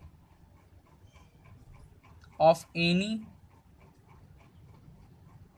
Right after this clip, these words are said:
flowing particle can be determined by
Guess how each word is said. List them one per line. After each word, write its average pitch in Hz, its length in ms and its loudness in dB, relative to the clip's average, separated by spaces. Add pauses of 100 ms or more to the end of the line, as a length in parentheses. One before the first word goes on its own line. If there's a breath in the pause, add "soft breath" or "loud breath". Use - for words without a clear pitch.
(1200)
flowing 175 360 0 (240)
particle 156 680 2 (2750)
can 196 260 2
be 156 280 0 (2750)
determined 180 800 0 (1900)
by 180 260 6